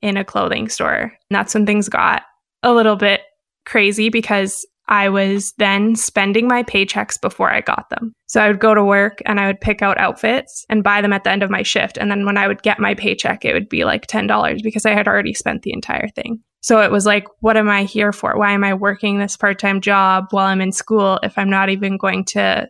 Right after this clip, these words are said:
see the financial reward of this?" I quit about three months later because I was like, "It just doesn't seem worth it for me." That didn't change my habits, though. It just reduced the amount of time I had to shop.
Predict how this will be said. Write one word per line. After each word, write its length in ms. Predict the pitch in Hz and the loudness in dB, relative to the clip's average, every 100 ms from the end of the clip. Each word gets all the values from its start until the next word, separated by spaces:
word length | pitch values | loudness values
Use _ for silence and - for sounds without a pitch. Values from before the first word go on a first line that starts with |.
| _ | _
see 380 | 214 - 226 208 | -2 0 2 2
the 220 | 202 208 208 | 2 0 0
financial 460 | 208 196 190 202 208 | 0 0 0 0 2
reward 640 | 208 208 214 82 87 233 - - | 2 2 2 2 0 -4 -6 -2
of 240 | 69 214 - | -2 -2 -6
this?" 360 | - - - - _ _ _ - | -6 -6 -10 -14 _ _ _ -2
I 200 | 214 214 | 0 0
quit 800 | - - 214 208 - - - - - | -4 -2 0 2 -2 -4 -6 -4 -4
about 280 | 208 214 - | -2 -2 -2
three 160 | 220 | 0
months 280 | 214 202 - | 2 0 -2
later 320 | 208 196 214 | -2 2 2
because 500 | 220 220 202 196 - - | 0 -2 -4 -4 -8 -6
I 160 | - 202 | -2 0
was 200 | 202 196 | 0 0
like, 220 | 202 196 _ _ | -2 -4 _ _
"It 140 | 214 196 | -6 -4
just 200 | 196 - | -8 -2
doesn't 280 | 202 196 - | -2 -2 -2
seem 220 | 208 190 | 0 0
worth 220 | 196 196 | 0 0
it 140 | 214 | -2
for 120 | - 226 | 0 2
me." 320 | 226 277 - - | 2 0 -4 -4
That 140 | 208 | -2
didn't 280 | 214 220 202 | 0 0 -2
change 300 | - 214 196 | -2 -2 0
my 120 | 196 | -2
habits, 380 | 196 190 - - | 0 0 -2 -4
though. 160 | - - | -4 -2
It 180 | 202 - | -4 0
just 320 | 208 190 - | 0 -2 -4
reduced 600 | 208 190 220 208 - - | -4 0 0 0 -6 -8
the 140 | 220 214 | -2 0
amount 460 | 202 196 208 208 | 2 0 0 0
of 340 | 214 208 208 - _ _ | 0 0 -2 -10 _ _
time 400 | - 202 202 190 | 0 2 4 2
I 100 | 170 | 0
had 320 | 190 - - - | 0 -2 -2 -4
to 100 | - | -4
shop. 280 | - - | -2 -4